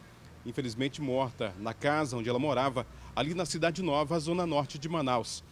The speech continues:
A partir desse momento, a Polícia Civil do Estado do Amazonas acabou prendendo a família, né, tanto a irmã de Didia e também o irmão, na verdade, a mãe de Didia e o,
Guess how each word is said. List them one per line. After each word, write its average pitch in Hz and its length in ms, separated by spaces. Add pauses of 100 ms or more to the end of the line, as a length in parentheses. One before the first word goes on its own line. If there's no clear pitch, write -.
(200)
A 120 100
partir 135 260
desse 135 220
momento, 131 420 (320)
a 113 80
Polícia 135 720 (560)
Civil 135 400
do 165 80
Estado 123 300
do 123 80
Amazonas 131 580
acabou 127 340
prendendo 143 720 (500)
a 117 140
família, 143 500 (440)
né, 120 260 (260)
tanto 160 440
a 131 100
irmã 147 280
de 170 100
Didia 131 420 (240)
e 165 80
também 131 500 (440)
o 131 400 (180)
irmão, 151 600 (120)
na 127 100
verdade, 131 380
a 143 60
mãe 165 240
de 185 100
Didia 151 380
e 185 180
o, 214 80